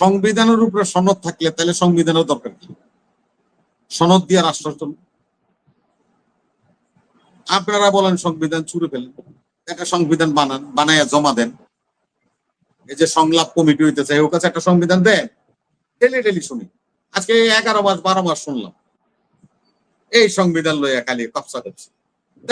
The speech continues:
একটা সংবিধান বানান, বানায় এটা সংলাপ পার্টি আছে তার কাছে নিয়ে জমা দেন। এই যে আমরা সংবিধান দিলাম, এটার আলোকে ওইটা বাদ দিয়ে এটা শুরু করুন। আপনারা ওইটাও করেন না, খালি বাদ দেন, বাদ দেন। ভাই, বাদ দিতে হইলেও তো আর একটা থাকতোই,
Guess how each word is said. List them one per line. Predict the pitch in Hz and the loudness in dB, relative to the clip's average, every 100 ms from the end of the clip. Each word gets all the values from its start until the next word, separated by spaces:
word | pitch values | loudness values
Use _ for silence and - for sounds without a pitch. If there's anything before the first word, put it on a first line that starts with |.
| 247 | 0
একটা | 240 - | 0 0
সংবিধান | 240 240 247 226 | 2 2 2 2
বানান, | 254 254 165 123 - _ _ _ _ _ _ _ - | 2 2 2 -2 -8 _ _ _ _ _ _ _ -2
বানায় | 233 247 254 | 2 4 6
এটা | 233 247 240 240 214 214 | 6 4 4 2 -2 -4
সংলাপ | 214 220 220 | -2 -2 -2
পার্টি | 208 202 214 | -2 0 -2
আছে | 208 196 | -2 -2
তার | 202 208 | -2 -2
কাছে | 208 220 | -2 -4
নিয়ে | 220 | -4
জমা | 214 214 156 | -4 -4 -2
দেন। | 135 117 _ _ | -4 -8 _ _
এই | 226 247 | 2 2
যে | 240 | 2
আমরা | 202 202 202 | -4 -6 -6
সংবিধান | 196 190 214 208 | -8 -6 -6 -4
দিলাম, | 226 220 208 | -4 -4 -4
এটার | 185 185 | -4 -4
আলোকে | 180 165 202 202 _ _ | -4 -4 -6 -8 _ _
ওইটা | 202 190 190 | -4 -2 0
বাদ | 185 | -2
দিয়ে | 180 | -2
এটা | 156 135 | -4 -6
শুরু | 127 117 | -10 -10
করুন। | 95 - _ _ _ _ _ _ _ _ _ _ _ - | -14 -20 _ _ _ _ _ _ _ _ _ _ _ -4
আপনারা | 196 226 240 240 | -2 2 6 6
ওইটাও | 247 269 269 277 | 6 6 6 4
করেন | 208 160 135 | -2 -2 -8
না, | 110 - _ _ _ _ _ _ - | -14 -18 _ _ _ _ _ _ -2
খালি | 214 202 | 0 0
বাদ | 185 151 165 | 0 -2 -2
দেন, | 147 135 | -4 -4
বাদ | 131 - | -8 -10
দেন। | 101 _ _ - | -20 _ _ -2
ভাই, | 160 190 - - | -2 -2 -10 -8
বাদ | 165 165 | -4 0
দিতে | 180 175 175 | 0 2 2
হইলেও | 175 185 | 2 0
তো | 180 | 0
আর | 160 | 0
একটা | 170 165 | -2 -4
থাকতোই, | 165 - - | -6 -6 -8